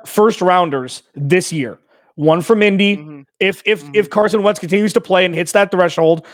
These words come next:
Speaker 1: of the first round tender, and then they get whoever
Speaker 2: Right.
Speaker 1: the hell else they get. They get Miami's or whoever.
Speaker 2: I think Miami.
Speaker 1: Um,
Speaker 2: Yeah.
Speaker 1: yeah. And two of them in the top ten. I say yes, they believe in him because they traded Carson Wentz.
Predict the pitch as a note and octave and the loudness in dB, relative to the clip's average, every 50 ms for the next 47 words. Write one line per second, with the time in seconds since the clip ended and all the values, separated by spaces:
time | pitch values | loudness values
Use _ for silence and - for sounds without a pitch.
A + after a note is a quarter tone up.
0 | - - E3 D#3 D3+ C#3 - E3+ F3 D#3+ - G3 F#3 G3 F#3+ - F3 D#3+ D3 C#3+ | -4 -2 0 0 0 0 2 2 2 2 2 2 0 0 0 0 -2 -2 0 0
1 | C#3 C#3+ D#3 - _ _ _ _ _ _ - E3 E3 D#3+ D#3+ D#3 D3+ D3+ D3 D3 | -2 -2 -2 -6 _ _ _ _ _ _ -2 -2 -2 2 2 2 2 2 -2 -4
2 | C#3+ C#3+ _ _ _ _ _ - C#3+ E3+ E3+ D3+ C#3 E3 E3 E3 E3 - _ _ | -6 -10 _ _ _ _ _ -2 0 0 0 0 0 0 2 2 0 -2 _ _
3 | D#3+ D#3 F#3 F3+ E3+ E3+ E3+ D#3+ D#3+ D#3+ D#3+ D3+ D3 - - D3+ D3+ C3+ C3+ B2 | -6 0 2 2 4 4 2 2 2 2 2 0 0 -2 -2 -6 -2 -2 -2 -2
4 | - _ - D#3 E3+ F3 D3+ E3 E3 D#3+ D#3 D3+ D3 C3+ B2 G2 F#2+ - - - | -2 _ -2 0 0 0 2 0 0 0 0 0 -2 -4 -8 -14 -18 -18 -20 -20
5 | _ _ _ _ _ - D#3+ E3+ F3 E3+ D3+ C#3 A#2+ A#2 G#2 - E3+ D#3+ D#3 D3 | _ _ _ _ _ -2 2 4 4 6 4 4 0 -4 -8 -8 -8 -6 -4 -2
6 | D3 D3+ D3+ D3+ D3+ D#3+ D#3+ D#3 D3 A#2 C3 - _ _ _ _ B2+ A#2+ E3 D3+ | -2 -2 0 0 2 2 2 2 0 -2 -6 -16 _ _ _ _ -4 -2 0 0
7 | C3 A#2 _ _ _ _ _ _ _ - - E3 E3 D3+ D3+ G3 A3 A3+ A3 G#3+ | 0 -4 _ _ _ _ _ _ _ -2 -2 -2 0 2 2 4 4 4 4 2
8 | G3+ F3+ E3+ D3+ F3+ E3+ D#3+ - - D#3+ C3 A2+ - _ _ _ - - E3+ G3 | 0 -4 -4 0 0 0 -2 0 0 -2 -2 -2 -6 _ _ _ -2 0 0 0
9 | A#3 A#3 - - C4+ C4 A3+ F3 E3 E3+ F#3 A3+ - - - - D#3+ D3 F3+ G3+ | 0 -2 -2 0 0 0 2 0 0 0 0 0 -2 -6 -12 -12 -4 -2 0 0
10 | B3+ A3+ A#3+ G#3+ F#3 F3+ G3 F3+ E3 D#3 C#3+ C#3+ C#3 D3+ C#3+ D#3+ E3 C#3+ E3 D#3+ | 0 2 0 2 2 2 -2 -2 -2 -4 -4 -4 -4 -2 0 0 2 2 2 0
11 | - - F3+ F3 E3+ D3+ D#3 - - - E3+ E3+ D#3+ - E3 D3+ C#3+ D3+ D#3+ F#3 | 2 0 2 2 2 0 -2 -10 -8 -4 -2 -2 -2 -2 -4 -2 0 0 0 0
12 | - - | -4 -10